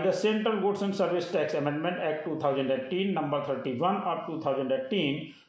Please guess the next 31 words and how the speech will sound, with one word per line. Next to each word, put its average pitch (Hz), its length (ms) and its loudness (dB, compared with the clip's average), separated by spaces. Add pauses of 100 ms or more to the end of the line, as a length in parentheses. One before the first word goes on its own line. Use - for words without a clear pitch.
(100)
brought 180 320 4
into 202 380 2
force 160 360 0
with 147 180 0
effect 190 340 0
from 143 340 0 (240)
first 202 200 0
February 151 520 0
two 139 200 -2
thousand 127 440 -4
nineteen। 107 500 -8 (1160)
इसके 196 240 0
बाद 214 240 4
देखते 202 280 0
हैं 214 120 0
सेक्शन 202 400 0 (120)
टू 226 200 2
का 165 120 2 (100)
सबसेक्शन 185 540 -2
थर्टी 143 240 2
सिक्स - 380 -4 (100)
council 180 560 2 (440)
means 208 300 2
the 185 220 4
Goods 220 200 2
and 202 160 0
Service 196 340 2
Tax 180 260 0
Council 165 460 0
established 180 480 0
under 156 220 0